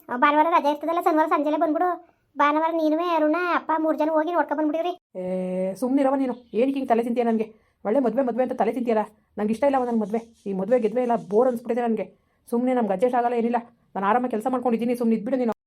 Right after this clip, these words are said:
Speaker 2: ಓಹೋ, ಏನ? ಏನು? ಚೆನ್ನಾಗಿದ್ದೀರಪ್ಪ? ಚೆನ್ನಾಗಿವಿ ಕಣಪ್ಪ. ಚೆನ್ನಾಗಿಲ್ದಾನೆ ಇದ್ದವ? ಯಾಕಂಗ್ ಆಡ್ತಾ ಇದ್ದೀನಿ ನೀನು? ನಿಮ್ಮ ಅವ್ವ ನೋಡ್ರು ಬಟಾಡ್ತಾ ಕುಂತವಳೆ. ನನ್ ಮಗನ್ಗೆ ಹೆಣ್ಣು ಹುಡ್ಕ್ ಮದ್ವೆ ಮಾಡ್ಬೇಕು ಅಂದ್ಬಿಟ್ಟು.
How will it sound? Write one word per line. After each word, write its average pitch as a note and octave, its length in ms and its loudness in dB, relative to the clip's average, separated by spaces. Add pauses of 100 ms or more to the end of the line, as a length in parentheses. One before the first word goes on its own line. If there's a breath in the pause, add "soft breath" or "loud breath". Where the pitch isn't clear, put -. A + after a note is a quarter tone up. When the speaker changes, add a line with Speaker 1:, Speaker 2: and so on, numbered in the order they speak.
(240)
Speaker 2:
ಓಹೋ, D#3 180 -8 (420)
ಏನ? A3 100 4 (600)
ಏನು? A#3+ 240 2 (840)
ಚೆನ್ನಾಗಿದ್ದೀರಪ್ಪ? B3+ 480 0 (320)
ಚೆನ್ನಾಗಿವಿ G#3+ 320 -4
ಕಣಪ್ಪ. B3 200 0 (580)
ಚೆನ್ನಾಗಿಲ್ದಾನೆ A3 420 0
ಇದ್ದವ? G#3 160 2 (340)
ಯಾಕಂಗ್ A3+ 220 -6
ಆಡ್ತಾ A#3 120 -4
ಇದ್ದೀನಿ A3+ 180 -4
ನೀನು? C4 120 -2 (440)
ನಿಮ್ಮ F3+ 160 -2
ಅವ್ವ A3 160 4
ನೋಡ್ರು A#3 200 -2
ಬಟಾಡ್ತಾ G#3 320 0
ಕುಂತವಳೆ. A#3 300 -2 (400 soft breath)
ನನ್ F3+ 160 -4
ಮಗನ್ಗೆ G3+ 280 -2 (100)
ಹೆಣ್ಣು G3 160 0
ಹುಡ್ಕ್ G#3+ 160 -2
ಮದ್ವೆ G3 200 -2
ಮಾಡ್ಬೇಕು G#3 260 -2
ಅಂದ್ಬಿಟ್ಟು. A3+ 260 -4